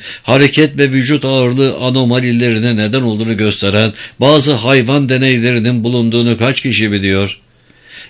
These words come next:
Bilinmeyen pek çok yan etki var. Tahliller vücuda radyoaktif ışın veriyor. Akciğer filmi vücudunuza zarar veriyor. M R yüzde doksan gereksiz yere çekiliyor.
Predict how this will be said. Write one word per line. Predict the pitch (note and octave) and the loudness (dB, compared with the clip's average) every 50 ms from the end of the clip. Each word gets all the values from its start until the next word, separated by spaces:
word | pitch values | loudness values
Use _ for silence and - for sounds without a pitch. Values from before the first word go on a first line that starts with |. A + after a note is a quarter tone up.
| _ - | _ 0
Bilinmeyen | A2 C#3+ F3+ A#3 A3+ G#3+ G#3+ G#3+ G#3 G#3 G3+ F#3 | 2 4 4 4 4 4 4 4 4 4 2 2
pek | F3 - G#3+ A#3 A3+ - | 2 2 2 2 2 0
çok | - F#3 F3+ E3 | 0 0 2 2
yan | D#3 - F#3+ G3 | 4 4 4 4
etki | F#3 D3 A#2 - G2 F#2 | 2 0 0 0 -2 -2
var. | F2 E2 D#2+ D#2+ D2+ - - - - - _ _ | 0 0 -2 -4 -6 -8 -12 -18 -20 -20 _ _
Tahliller | - A2 G#2+ F2 D#2+ D#2+ G2+ A2 G#2 G2 G#2 A#2 A#2 G#2 F2+ F#2+ | -4 -2 -2 -2 -2 -4 -4 -4 -2 -2 -2 -2 -2 -2 -2 -2
vücuda | A2+ G2+ - G#2 G#2 F#2 A2 A2 G#2 | -2 -2 -2 -2 -2 -2 -2 -2 0
radyoaktif | G#2+ B2 B2+ A#2 B2+ C3+ C3+ C3 A#2 - - D3 C3 B2 | 0 -2 -2 -2 -2 -2 -2 -2 -2 -4 -4 -6 -4 -4
ışın | C#3 D3+ - F3+ F#3+ F#3 E3 | -2 0 0 0 0 0 0
veriyor. | C3 G#2+ F#2+ G2 F#2+ F#2 F#2 F2+ - - _ _ - - - - - - | 0 0 0 0 0 0 -2 -4 -6 -8 _ _ -20 -20 -20 -20 -6 0
Akciğer | - D#3 F3+ - - D3+ E3+ F#3 F#3+ F#3 - | 2 2 2 2 0 0 2 4 4 4 2
filmi | - F3 F3+ F3 F3 F3+ F3 D3 | 2 0 0 2 2 2 2 2
vücudunuza | D#3+ E3 D3 - E3 D#3+ D3+ D#3+ D#3+ D#3+ C#3+ D3+ D#3+ C#3+ | 0 0 2 0 0 0 0 -2 -2 0 0 0 0 0
zarar | F#2+ F#2 G#2 G#2 G2+ G#2 A#2 B2 A2+ | 0 0 0 0 2 2 2 2 2
veriyor. | G#2 G#2 G2 F#2+ F#2+ F#2 F#2 F#2 F#2 F2 - - - - - - - | 2 2 2 2 0 0 0 -2 -4 -6 -8 -14 -20 -20 -20 -10 -4
M | A#2 A#2 A#2 A2 A#2 B2 B2 | 0 0 2 2 2 2 2
R | A2 G#2 | 0 0
yüzde | G2+ B2 C3 A#2+ A2 B2 C#3+ B2 | 0 0 0 0 0 0 0 0
doksan | C3 C3+ A#2 - - C#3+ C#3+ C#3 B2 | -2 -2 -2 -2 0 0 0 0 0
gereksiz | A2 B2 B2+ C3+ C#3+ C3+ - - E3+ F3+ D#3 | 0 0 2 2 2 0 0 0 -2 0 0
yere | D3+ C#3 B2 A#2+ A2 | 0 0 0 0 0
çekiliyor. | - - G#2 F#2+ G2+ G2+ G2 G2 F#2+ F#2+ F#2+ F#2 F2 | 0 -2 -2 -2 -2 -2 0 0 0 0 -2 -4 -6